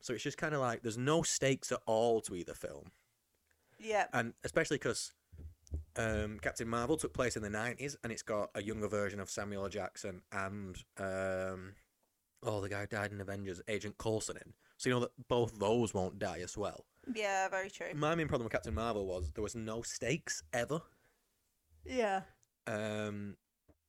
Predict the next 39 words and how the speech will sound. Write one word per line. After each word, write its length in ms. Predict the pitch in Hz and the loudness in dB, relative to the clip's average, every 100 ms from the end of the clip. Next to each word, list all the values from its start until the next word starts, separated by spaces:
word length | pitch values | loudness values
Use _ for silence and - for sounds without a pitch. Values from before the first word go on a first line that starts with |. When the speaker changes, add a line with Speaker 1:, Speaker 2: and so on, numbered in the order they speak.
| _ - | _ 0
Speaker 1:
a 60 | 147 | 4
lot 140 | 180 | 6
of 60 | 180 | 4
people 220 | 175 175 | 4 2
Speaker 2:
It 80 | - | 2
was 100 | 262 | -2
just 140 | 370 359 | -2 0
a 40 | |
Speaker 1:
there 120 | 165 | 4
was, 100 | - - | 6 6
Speaker 2:
filler. 80 | 202 | 4
Speaker 1:
there 80 | 190 | 4
was 120 | - | 4
stuff 240 | 220 208 190 | 2 2 2
where, 200 | 185 165 | 4 6
like, 260 | 143 139 | 4 2
when 140 | 143 135 | -2 -2
she 100 | 135 | 0
was 120 | 123 | 2
doing 180 | 131 123 | 2 2
interviews, 480 | 127 120 113 113 - | 0 0 0 0 -2
she 120 | 107 | -4
said, 240 | - 104 | -2 -2
like, 160 | 101 101 | 0 0
"Oh, 380 | 110 110 107 104 | 0 0 0 0
I 140 | 98 | 0
hope 240 | 107 107 110 | 0 -2 -4
that 180 | - | -8
straight 400 | - 117 101 98 | -6 -2 -2 -2
white 340 | 110 104 104 - | -2 0 -2 -6
men 280 | 104 98 98 | -6 -6 -6
can 160 | 92 | -6
handle 300 | 82 95 90 | -6 -6 -6
this," 180 | 85 87 | -4 -6
which 140 | 92 | -6
obviously 300 | 95 90 85 | -6 -6 -10
people 240 | 92 92 95 | -10 -8 -8
didn't 200 | 90 87 | -8 -8
like. 420 | 85 85 - | -8 -8 -10